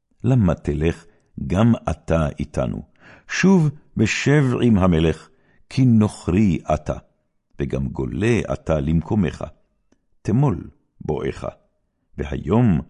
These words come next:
הניעך עמנו ללכת, ואני הולך על אשר אני הולך. שוב והשב את אחיך עמך, חסד ואמת." ויען איתי את המלך ויאמר,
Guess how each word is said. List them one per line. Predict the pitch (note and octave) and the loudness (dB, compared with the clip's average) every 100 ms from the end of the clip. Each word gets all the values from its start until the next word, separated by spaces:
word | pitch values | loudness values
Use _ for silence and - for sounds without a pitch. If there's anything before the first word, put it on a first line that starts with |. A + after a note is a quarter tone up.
| _ _ _ | _ _ _
הניעך | - F#2+ F#2+ C#2+ D2 - F2+ B2+ A#2+ - | 0 2 4 0 -6 -2 2 4 4 2
עמנו | F2 C#2+ G2+ A#2 G#2+ | 0 2 2 4 2
ללכת, | E2+ D#2+ F#2 F#2 D#2+ - - _ _ _ _ - | 2 0 0 -2 -4 -6 -20 _ _ _ _ -6
ואני | A#2 C#3 D3+ | 0 4 6
הולך | B2 B2+ B2+ - - _ _ _ | 6 4 2 -2 -20 _ _ _
על | - A#2+ | 0 2
אשר | G2+ - - F#2+ G2 | 2 -2 0 0 2
אני | - E2+ | 2 0
הולך. | D2 D2 G#1+ - - _ _ _ _ _ | 0 -2 -4 -10 -16 _ _ _ _ _
שוב | - - F3+ D3+ C#3 - _ - | -8 0 2 2 0 -8 _ -4
והשב | A2 G#2 G#2 - C3+ A#2+ F#2 | 0 2 0 0 2 2 0
את | F#2 | 0
אחיך | D#2+ - E2 E2 | -2 -2 -2 -2
עמך, | D2+ D2+ D2+ - - _ _ | 0 0 0 -4 -12 _ _
חסד | - - C3+ - G#2 E2 | -8 -4 -2 0 -2 0
ואמת." | D2 C2 A1+ - _ - _ _ _ _ _ _ _ _ _ _ - | -2 -2 -6 -8 _ -20 _ _ _ _ _ _ _ _ _ _ -12
ויען | - F2 G2+ A2+ | -8 -4 0 0
איתי | F#2+ - G2+ F2+ | 0 -4 -2 -2
את | D#2 | -2
המלך | E2 B1+ C2+ B1 | -2 -2 -4 -6
ויאמר, | B1 D2 C2+ G1+ | -4 -2 -2 -4